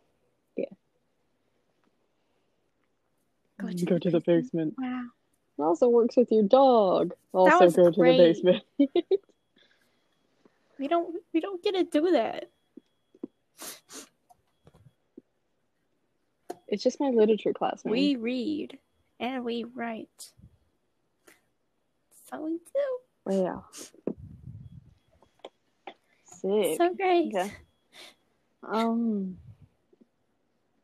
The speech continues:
Speaker 1: what have you eaten
Speaker 2: Um,
Speaker 1: today?
Speaker 2: I ate pizza rolls. And, yeah.
Speaker 1: I had, like,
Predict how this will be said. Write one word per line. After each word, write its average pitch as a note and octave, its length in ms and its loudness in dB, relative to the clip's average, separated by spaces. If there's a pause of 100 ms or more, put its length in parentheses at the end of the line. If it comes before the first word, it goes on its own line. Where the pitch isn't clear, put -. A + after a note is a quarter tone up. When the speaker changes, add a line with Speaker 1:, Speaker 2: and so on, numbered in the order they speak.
(760)
Speaker 1:
what G#3 180 2
have B3+ 120 4
you C4+ 200 0
eaten A3+ 280 -2
Speaker 2:
Um, B3+ 100 -4
Speaker 1:
today? - 360 -4
Speaker 2:
I A3+ 100 -6
ate D4 220 -8 (140)
pizza B3+ 400 -12
rolls. C4+ 480 -8 (1000)
And, A#3 180 -12 (300)
yeah. C4 280 -12 (960)
Speaker 1:
I G#3 120 -2
had, B3+ 400 -2
like, G#3+ 360 -2